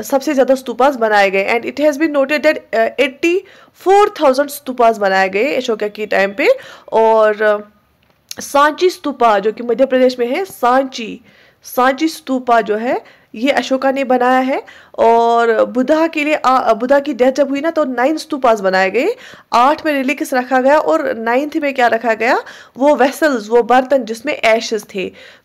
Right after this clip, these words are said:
तो, अ, this is all about the stupas। और स्तूपास एक, अ, सेमी सर्कुलर होता है, स्ट्रक्चर होता है, ठीक है?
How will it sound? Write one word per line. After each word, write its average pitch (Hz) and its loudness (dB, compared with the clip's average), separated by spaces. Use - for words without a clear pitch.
तो, 277 6
अ, 208 2
this 254 -4
is 247 -4
all 226 4
about 208 2
the 320 -4
stupas। 208 0
और 208 -2
स्तूपास 254 0
एक, 226 -2
अ, 190 4
सेमी 226 -4
सर्कुलर 240 0
होता 220 0
है, 247 -2
स्ट्रक्चर 226 -4
होता 196 -2
है, 392 -4
ठीक 254 -6
है? 539 -4